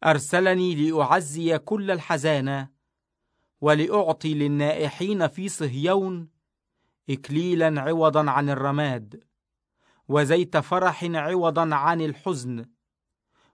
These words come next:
وثوب تسبيح عوضاً عن الروح الضعيفة.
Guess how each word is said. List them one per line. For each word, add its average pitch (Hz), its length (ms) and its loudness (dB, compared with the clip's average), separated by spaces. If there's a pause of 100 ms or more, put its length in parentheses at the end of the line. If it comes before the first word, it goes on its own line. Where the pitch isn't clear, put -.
وثوب 160 520 2
تسبيح 160 680 -4
عوضاً 165 720 0
عن 151 200 0
الروح 156 420 -4
الضعيفة. 120 640 -6